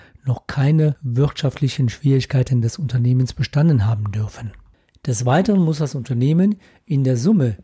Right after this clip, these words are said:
der Jahre zweitausendsiebzehn bis zweitausendneunzehn einen Gewinn erzielt haben. Ist das Unternehmen erst im Jahre zweitausendneunzehn gegründet worden, dann kann man natürlich nur das Jahr zweitausendneunzehn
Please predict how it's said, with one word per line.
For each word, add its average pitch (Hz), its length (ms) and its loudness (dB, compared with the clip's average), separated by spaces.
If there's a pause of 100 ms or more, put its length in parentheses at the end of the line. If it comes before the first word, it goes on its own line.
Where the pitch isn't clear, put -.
der 131 120 0
Jahre 117 320 0
zweitausendsiebzehn 120 960 -2
bis 120 140 -4
zweitausendneunzehn 123 920 0 (440)
einen 139 300 0
Gewinn 143 240 2
erzielt 123 400 -2
haben. 107 240 -4 (500)
Ist 143 200 -2
das 208 120 0
Unternehmen 131 540 2
erst 156 320 -2
im 135 80 -2
Jahre 120 240 -2
zweitausendneunzehn 120 880 0
gegründet 170 380 0
worden, 143 220 2 (340)
dann 131 200 0
kann 143 160 -2
man 151 120 2
natürlich 135 420 -2
nur 131 100 2
das 127 240 -4
Jahr 123 300 -2
zweitausendneunzehn 120 1040 0